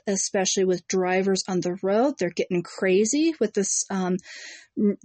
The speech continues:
you know, Mercury retrograde position in Virgo. It's almost over. We're almost to that finish line. Um, and with that said, I really do hope that your health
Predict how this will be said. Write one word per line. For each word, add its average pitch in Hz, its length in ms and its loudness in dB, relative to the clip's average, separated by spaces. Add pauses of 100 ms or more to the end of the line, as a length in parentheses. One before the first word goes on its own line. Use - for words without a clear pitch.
you 196 320 0
know, 180 40 2
Mercury 196 360 2
retrograde 190 560 -2
position 190 420 0
in 175 100 0
Virgo. 233 500 0 (280)
It's 202 220 0
almost 269 480 4
over. 254 340 4
We're 214 160 0 (100)
almost 254 440 4
to 262 100 4
that 240 220 2
finish 254 400 4
line. 339 300 4 (520)
Um, 214 480 2
and 226 180 2
with 214 260 4
that 220 180 0
said, 208 440 0
I 208 180 0
really 202 320 4
do 208 180 2
hope 196 240 -4
that - 240 -2
your 190 80 0
health 190 400 -2